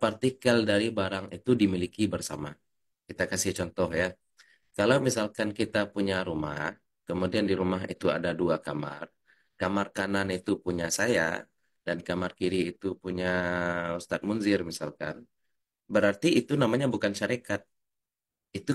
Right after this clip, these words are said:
kepemilikan mustakil, kepemilikan tersendiri. Kita memiliki batasan yang jelas. Kamar kanan punya si A, kamar kiri punya si B. Akan tetapi sekarang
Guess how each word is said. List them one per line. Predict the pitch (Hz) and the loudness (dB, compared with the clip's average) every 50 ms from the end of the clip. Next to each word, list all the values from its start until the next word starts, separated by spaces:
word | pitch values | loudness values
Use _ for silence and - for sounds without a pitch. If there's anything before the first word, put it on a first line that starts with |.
| - - | 0 0
kepemilikan | 117 - 107 98 101 98 95 98 95 - - 123 123 113 104 | 0 0 4 4 4 6 6 4 2 2 2 2 2 2 0
mustakil, | 104 - - - 107 107 - 92 87 85 | -2 -2 -2 -2 -2 0 0 -2 -2 -2
kepemilikan | - 95 90 - 92 87 90 90 92 - - - 87 - - | -2 -6 -4 -2 -2 -2 -2 -2 -2 -2 -2 -4 -2 -4 -2
tersendiri. | 82 - - 90 92 101 104 95 82 78 - _ _ _ _ _ _ _ _ _ | -2 -2 -2 0 0 -2 -2 -2 -4 -6 -10 _ _ _ _ _ _ _ _ _
Kita | - - - - 123 127 117 - - - _ 98 | -8 -6 0 2 4 4 4 2 0 -6 _ 0
memiliki | 104 101 98 92 98 - 117 107 | 2 4 4 2 2 0 0 2
batasan | 95 92 - - 95 - - 92 90 92 90 | 2 0 0 -2 -2 -2 -2 -2 -2 -2 -2
yang | 92 95 95 | -2 -2 0
jelas. | 113 117 92 80 - - | 0 0 0 0 -2 -2
Kamar | - 90 82 85 87 - - | -2 -2 0 0 -2 -2 0
kanan | 87 85 98 98 95 92 | 0 2 2 2 0 0
punya | - 90 85 82 82 | -2 -2 -2 -2 -2
si | - - 78 | -4 -4 -2
A, | - 98 104 101 - | 0 0 0 0 0
kamar | 87 87 87 - - - | -2 -2 -2 -4 -2 -2
kiri | 90 85 98 98 98 90 | 0 2 2 2 2 0
punya | 87 85 85 85 | -2 -2 -2 0
si | - 104 107 | 2 2 2
B. | 107 90 82 82 - _ _ _ _ _ _ _ _ _ _ _ _ - | 2 2 0 -2 -4 _ _ _ _ _ _ _ _ _ _ _ _ -10
Akan | 90 - - 95 90 - | -8 -2 -2 -2 -2 -2
tetapi | _ 92 95 - 151 | _ -4 2 4 4
sekarang | 156 151 - 92 80 80 90 113 | 4 4 2 2 0 0 0 -2